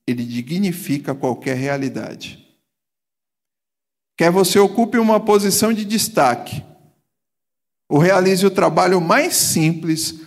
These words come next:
o seu valor não vem do seu olerite,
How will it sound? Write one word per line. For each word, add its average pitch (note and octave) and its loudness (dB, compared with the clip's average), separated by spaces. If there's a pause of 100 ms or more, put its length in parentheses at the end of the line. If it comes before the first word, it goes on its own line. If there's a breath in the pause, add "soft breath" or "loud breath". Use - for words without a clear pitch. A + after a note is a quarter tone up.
o D3 -2
seu F#3 2
valor F3+ 4
não G3+ 0
vem F3+ 0
do F3+ 0
seu F#3 2
olerite, - 0